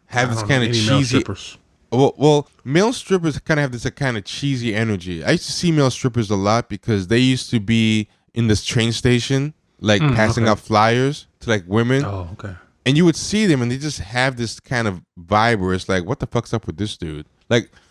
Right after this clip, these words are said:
Speaker 2: Hmm.
Speaker 1: like, you look at the dude, like, something, something's off with this dude. Like, this guy has furry jeans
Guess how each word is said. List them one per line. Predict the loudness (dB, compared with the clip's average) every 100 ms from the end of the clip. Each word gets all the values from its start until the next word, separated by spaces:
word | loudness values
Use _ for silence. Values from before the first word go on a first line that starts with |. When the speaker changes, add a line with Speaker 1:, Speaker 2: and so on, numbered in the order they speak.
| -10
Speaker 2:
Hmm. | 0
Speaker 1:
like, | 2 4
you | 2
look | 2
at | 2
the | 4
dude, | 4 4
like, | 2
something, | -4 -6
something's | -2 -2 0
off | 2 2 0
with | -4
this | -6 -6
dude. | -4 -2
Like, | -2
this | -6
guy | -2 0 2
has | 2 2 0 -8 _ _ 0
furry | 2 2 0
jeans | 0 0 0 -2 -6 -12